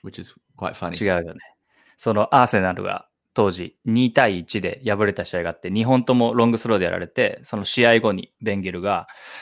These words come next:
Speaker 2: 「これはアンフェアでしょ」と。「もうサッカーのルールを変えるべきだ」っていう風な、まあ、いい-、ちょっと言い訳っぽかったけどね、あれね。
Speaker 1: Yeah, very much.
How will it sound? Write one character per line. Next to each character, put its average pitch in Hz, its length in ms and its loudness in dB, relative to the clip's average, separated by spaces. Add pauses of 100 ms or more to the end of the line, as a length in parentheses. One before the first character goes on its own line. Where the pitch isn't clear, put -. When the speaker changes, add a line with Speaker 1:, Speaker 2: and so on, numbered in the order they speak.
(540)
Speaker 2:
「こ - 180 -2
れ 110 60 6
は 107 360 4
ア 117 120 2
ン 107 40 0
フ 110 100 -2
ェ 104 80 2
ア - 20 -8
で 113 80 -10
し - 80 -10
ょ」 - 100 -18
と。 - 80 -16 (380)
「も 104 180 -4
う 92 40 -10
サ - 140 -6
ッ - 100 -6
カ 107 80 -2
ー 95 40 -4
の 92 100 -6
ル 98 100 -6
ー - 20 -8
ル 85 80 -10
を 87 120 -14
変 110 100 2
え 107 40 0
る 104 60 -2
べ 101 100 -4
き - 80 -18
だ」 - 80 -14 (320)
っ - 40 -20
て 90 100 -12
い 87 140 -10
う - 60 -14
風 95 180 -12
な、 - 220 -16 (180)
ま 95 80 -12
あ、 - 20 -8
い 104 40 -6 (180)
い-、 170 120 -6
ち - 60 -4
ょ 156 40 4
っ - 20 -2
と - 80 2
言 120 60 6
い 139 40 6
訳 151 180 4
っ - 40 0
ぽ 147 100 2
か 120 60 2
っ - 40 0
た - 80 -12
け - 60 -18
ど - 100 -18
ね、 113 100 0
あ 85 80 -2
れ - 80 -8
ね。 107 220 -6 (380)
Speaker 1:
Yeah, 113 260 4
very 123 240 6
much. 127 220 2